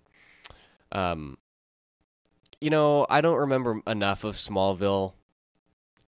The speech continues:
to say, oh, oh, yeah, I don't know. I don't remember much of Small-, enough of Smallville to really say whether or not he was even good in that. Um,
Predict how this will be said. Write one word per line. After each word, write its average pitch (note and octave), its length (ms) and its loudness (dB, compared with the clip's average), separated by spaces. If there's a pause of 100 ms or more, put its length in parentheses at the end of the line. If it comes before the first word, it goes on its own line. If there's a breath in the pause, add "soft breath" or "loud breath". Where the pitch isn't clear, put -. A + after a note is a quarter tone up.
(120)
to B2 100 -4
say, G2 500 0 (100)
oh, G#2 160 -2 (220)
oh, G2 260 -6 (640)
yeah, F#2 240 -10
I A2 80 -4
don't C#3 200 0
know. A#2 380 0 (680 soft breath)
I C3+ 100 0
don't D3+ 100 0
remember B2+ 320 0
much F#2+ 280 -2
of F2+ 80 -6
Small-, E2 540 -2
enough G2 360 -2
of F2 100 -8
Smallville D#2+ 720 -4
to G2 120 -6
really E2+ 320 -4
say D#2 320 -4
whether D#2+ 440 -6
or D#2+ 40 -6
not D2 220 -6
he - 220 -10
was D#2+ 180 -8
even C#2+ 300 -14
good - 200 -10
in - 160 -14
that. - 260 -16 (580 soft breath)
Um, D2+ 400 -8